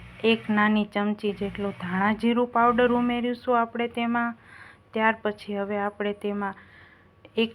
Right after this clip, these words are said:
નાની ચમચી અડધી ભરીને આપણે તેમાં ગરમ મસાલો એડ ઉમેરી દઈશું. ત્યાર પછી આપણે તેમાં એક ચમચી ભરીને મીઠું ઉમેરી દઈશું.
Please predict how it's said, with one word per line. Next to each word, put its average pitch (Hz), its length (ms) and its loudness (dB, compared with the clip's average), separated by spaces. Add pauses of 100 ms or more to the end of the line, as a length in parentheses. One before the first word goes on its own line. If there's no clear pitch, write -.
નાની 214 440 4
ચમચી 220 580 -4
અડધી 208 380 -2
ભરીને 214 500 -2
આપણે 202 300 -6
તેમાં 202 360 -6
ગરમ 202 340 -2
મસાલો 240 380 2
એડ 240 280 0 (720)
ઉમેરી 240 420 0
દઈશું. 240 460 -2 (600)
ત્યાર 233 260 2
પછી 214 280 -6
આપણે 202 280 -6
તેમાં 202 400 -6 (100)
એક 214 160 -2 (100)
ચમચી 208 360 -6
ભરીને 208 400 -2
મીઠું 190 480 -6
ઉમેરી 247 300 -2
દઈશું. 240 520 -4